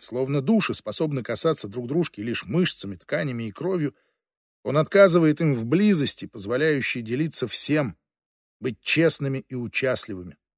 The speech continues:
Когда он пустился объяснять, что хотел оберечь ее от глубокого разочарования, она ответила: «Простите,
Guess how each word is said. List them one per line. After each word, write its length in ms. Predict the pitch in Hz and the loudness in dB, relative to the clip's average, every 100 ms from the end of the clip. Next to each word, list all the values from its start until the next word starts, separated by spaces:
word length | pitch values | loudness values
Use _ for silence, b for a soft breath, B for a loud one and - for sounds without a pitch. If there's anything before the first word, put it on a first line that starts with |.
| _ _ _ _ _ | _ _ _ _ _
Когда 240 | - 147 214 | -8 4 6
он 120 | 185 | 6
пустился 460 | 202 - 214 - | 4 4 4 4
объяснять, 560 | 160 156 156 165 190 123 | 2 2 0 0 0 0
что 200 | - 101 | -2 -8
хотел 320 | 113 113 151 | -12 -4 0
оберечь 420 | 135 139 175 165 | 0 2 2 2
ее 180 | 117 143 | -2 -2
от 80 | 147 | -2
глубокого 520 | 110 123 151 151 120 | -4 -4 -2 -4 -6
разочарования, 720 | 113 107 - 117 185 208 160 - _ _ _ _ _ _ _ _ _ | -6 -6 -4 -4 -2 -2 -4 -6 _ _ _ _ _ _ _ _ _
она 220 | - 151 202 | -4 2 4
ответила: 540 | 156 180 160 160 113 | 6 4 6 4 4
«Простите, 920 | - 120 104 - - - 170 - 220 | 2 -4 -2 -4 -6 -4 -4 -4 -12